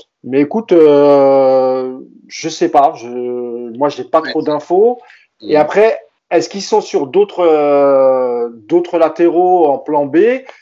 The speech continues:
Speaker 1: Euh, on m'avait parlé à un moment de Bellerin de, d'Arsenal, d'Arsenal qui avait déjà été sondé, euh, l'année dernière. Mais il semblerait que,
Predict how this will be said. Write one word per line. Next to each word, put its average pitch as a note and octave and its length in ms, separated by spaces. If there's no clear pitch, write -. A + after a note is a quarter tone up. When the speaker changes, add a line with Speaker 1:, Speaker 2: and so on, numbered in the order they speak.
Speaker 1:
Euh, D3 180
on D3+ 80
m'avait E3+ 200
parlé F3+ 240
à F#3+ 60
un F3+ 40
moment F3 300
de D#3 160
Bellerin E3+ 560
de, C#3+ 240
d'Arsenal, D#3+ 640
d'Arsenal E3 480
qui F3+ 80
avait C3 140
déjà D3 120
été C#3+ 160
sondé, D3 300
euh, B2+ 300
l'année C3+ 220
dernière. D#3 440
Mais C#3+ 120
il C#3+ 60
semblerait D#3+ 460
que, C3+ 1300